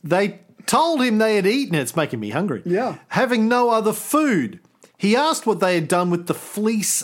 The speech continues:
Speaker 1: and the bones. They told him they had thrown them into the furnace.
Speaker 2: God.
Speaker 1: Francis walked over to the furnace,
Speaker 2: Sure.
Speaker 1: looked into the fire and called,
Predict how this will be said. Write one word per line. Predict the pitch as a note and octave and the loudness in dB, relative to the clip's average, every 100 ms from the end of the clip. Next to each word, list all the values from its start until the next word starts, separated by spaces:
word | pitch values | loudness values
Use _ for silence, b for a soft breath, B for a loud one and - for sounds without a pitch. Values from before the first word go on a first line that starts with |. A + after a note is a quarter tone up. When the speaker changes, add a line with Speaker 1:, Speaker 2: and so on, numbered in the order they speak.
| G3+ | -2
Speaker 1:
and | E3+ | 0
the | D#3 | 0
bones. | C3+ A3+ G#3+ D#3 B2 | 0 0 0 0 0
They | D#3+ | -2
told | D#3 - C#4 B3 | -2 -2 -2 0
him | F#3 | 0
they | F3+ F3+ | 0 0
had | F3 | -2
thrown | - A#3+ B3 | -2 0 0
them | B3 | 0
into | B3+ B3+ | 0 0
the | A3+ | -2
furnace. | - - D#4 F4 D#4 G3 - - - | -4 -2 0 2 2 0 0 -4 -4
Speaker 2:
God. | C4+ C4+ - b b b b b | -2 -2 -4 b b b b b
Speaker 1:
Francis | - B3 C4+ B3+ A#3 - | -4 0 0 0 0 0
walked | G3+ A#3+ A#3+ - - | 2 0 0 -8 -2
over | A3+ C#4+ C#4 B3 | 0 2 0 -2
to | A#3 | -2
the | E3+ | -2
furnace, | E3 - C#3+ B2+ D#3 | -2 0 0 0 -2
Speaker 2:
Sure. | G#3 C#3 C#3 D3+ - | -2 -2 -4 -6 -4
Speaker 1:
looked | C#3+ A3 - | -4 -2 -2
into | B3+ C#4+ | -2 -2
the | B3+ B3+ | -2 -4
fire | - C#4 C4 A#3+ F3 F#3+ | -4 0 2 2 2 0
and | F#3+ F#3 | -2 -2
called, | - A3 G#3+ G3+ | 2 2 2 0